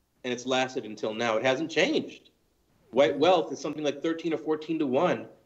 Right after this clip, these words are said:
compared to black people right now. So this is the basis of it, right? The federal government is implicit.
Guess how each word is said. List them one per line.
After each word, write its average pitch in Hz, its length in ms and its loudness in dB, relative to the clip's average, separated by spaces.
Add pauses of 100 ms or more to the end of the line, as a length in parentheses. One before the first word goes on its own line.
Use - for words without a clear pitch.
compared 127 300 2
to - 40 -8
black 107 260 2
people 98 220 -8
right 92 180 -6
now. 92 140 -8 (2500)
So 175 160 6
this 190 120 4
is - 80 -6
the 226 80 2
basis 185 380 2
of 110 140 -8
it, 185 120 -14
right? 127 180 -2
The - 60 -14
federal 185 260 6
government 170 320 0
is 160 80 -10
implicit. 208 520 -8